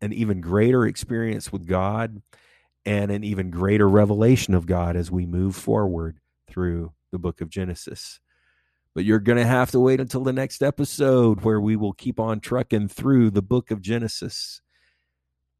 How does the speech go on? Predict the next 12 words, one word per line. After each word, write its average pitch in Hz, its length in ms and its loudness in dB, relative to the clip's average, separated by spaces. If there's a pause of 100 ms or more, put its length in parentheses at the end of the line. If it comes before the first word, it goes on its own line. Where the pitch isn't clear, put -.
(120)
Let 110 160 -6
me 127 120 -2
ask 117 240 -4
you 104 60 -4
something. 90 340 -8
What 98 140 2
about 113 240 -2
you? 92 320 -4 (760)
Do 101 80 -8
you 110 120 4
trust 120 320 2
God? 123 440 0